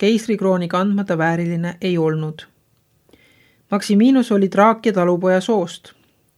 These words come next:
Sellele vastavad olid ka tema talupoeglikult tahumatud käitumismaneerid. Maximinus kahekordistas sõdurite palkasid, aga tõstis ka makse,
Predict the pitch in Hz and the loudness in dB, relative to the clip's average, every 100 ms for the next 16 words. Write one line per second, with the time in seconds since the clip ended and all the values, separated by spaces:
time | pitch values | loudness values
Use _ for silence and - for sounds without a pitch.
0 | _ _ _ _ _ - 208 196 180 165 | _ _ _ _ _ -4 2 4 4 2
1 | 226 226 214 196 196 190 180 180 170 170 | 0 0 -2 -2 -2 -2 -2 -2 -4 -4
2 | 165 160 220 202 202 190 180 175 170 190 | -4 0 0 0 0 0 -2 -8 -4 -2
3 | 202 185 170 175 170 165 170 170 170 165 | 0 -2 -2 -6 -6 -4 -4 -6 -8 -6
4 | 165 156 156 151 151 - _ _ _ _ | -6 -4 -4 -6 -10 -20 _ _ _ _
5 | _ _ _ _ _ - 190 208 220 277 | _ _ _ _ _ -6 -4 0 2 2
6 | 220 - 208 220 196 190 180 170 170 214 | 0 0 2 2 2 0 -2 -8 -4 0
7 | 226 196 170 165 190 269 - 185 185 175 | 2 0 0 -2 0 -2 -2 -6 -4 -4
8 | 175 170 233 233 226 - 233 175 175 - | -4 -2 -4 -2 -8 -4 -2 -2 -6 -12
9 | - | -12